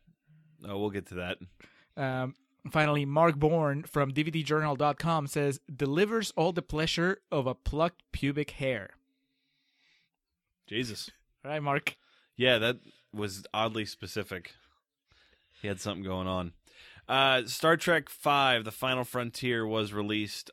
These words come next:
Speaker 1: on June ninth, nineteen eighty-nine. Now we're gonna launch into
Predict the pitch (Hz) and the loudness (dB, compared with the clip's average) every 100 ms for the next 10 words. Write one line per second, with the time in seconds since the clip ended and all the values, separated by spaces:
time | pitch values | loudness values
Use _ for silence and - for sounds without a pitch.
0 | - 104 104 101 101 101 101 104 104 - | -6 -4 -2 -2 -2 -2 -4 -6 -8 -12
1 | 101 101 117 117 113 113 - - 104 110 | -8 -4 -2 -2 -2 -2 -8 -10 -8 -8
2 | 110 107 104 101 104 101 98 95 87 87 | -8 -10 -8 -8 -6 -4 -4 -4 -6 -6
3 | 92 92 90 90 87 90 92 92 95 87 | -6 -4 -4 -4 -4 -4 -4 -4 -8 -6
4 | 92 90 | -6 -6